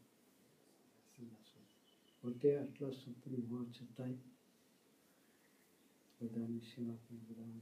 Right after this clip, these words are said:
દાસ થઈને જીવી ગયા. એકલો મહિમાનો વિચાર કરે ને,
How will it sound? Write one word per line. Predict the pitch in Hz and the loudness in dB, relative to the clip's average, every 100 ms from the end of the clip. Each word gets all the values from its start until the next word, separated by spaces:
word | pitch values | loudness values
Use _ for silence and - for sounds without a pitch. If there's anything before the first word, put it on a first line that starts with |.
| - | -10
દાસ | 117 - - | -12 -12 -12
થઈને | 110 107 117 - - - - - - 76 71 - - - - - - - - - - 127 | -8 -6 -8 -12 -20 -20 -20 -18 -14 -12 -14 -18 -20 -20 -20 -20 -20 -20 -20 -20 -12 -10
જીવી | 113 120 110 107 | -4 -4 -4 -6
ગયા. | 110 - - - - - - - - - - - - 143 | -8 -14 -20 -20 -20 -20 -20 -20 -20 -20 -20 -20 -2 2
એકલો | 135 165 160 | 4 12 12
મહિમાનો | 156 151 151 151 | 12 10 8 8
વિચાર | 147 143 143 | 6 4 2
કરે | 147 | 0
ને, | 151 123 | -4 -6